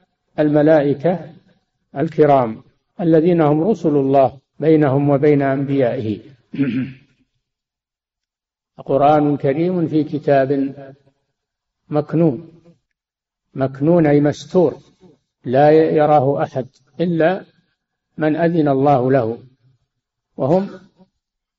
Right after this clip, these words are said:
الملائكة الكرام، لا تطلع عليه الشياطين ولا يطلع عليه أي مخلوق إلا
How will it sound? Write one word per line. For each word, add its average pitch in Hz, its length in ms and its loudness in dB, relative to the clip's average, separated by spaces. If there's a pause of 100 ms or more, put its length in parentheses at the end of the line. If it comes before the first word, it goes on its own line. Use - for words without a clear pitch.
(340)
الملائكة 131 680 0 (200)
الكرام، 123 500 -4 (460)
لا 147 140 4
تطلع 175 480 4
عليه 147 280 4
الشياطين 139 840 0 (920)
ولا 151 220 4
يطلع 175 420 2
عليه 151 600 -2 (840)
أي 277 200 2
مخلوق 139 560 -4 (280)
إلا 170 520 2